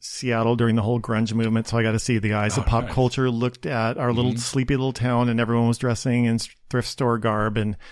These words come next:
Speaker 1: that became popular. So that was cool, and I still love that music, but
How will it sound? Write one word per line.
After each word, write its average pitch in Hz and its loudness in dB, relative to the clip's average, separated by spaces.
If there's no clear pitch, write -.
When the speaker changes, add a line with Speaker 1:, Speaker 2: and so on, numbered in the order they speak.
Speaker 1:
that 110 -4
became 120 -2
popular. 117 -4
So - -8
that 143 -2
was 180 -8
cool, 131 -2
and 127 2
I 120 0
still 127 2
love 110 -2
that 113 -2
music, 120 -4
but 131 -2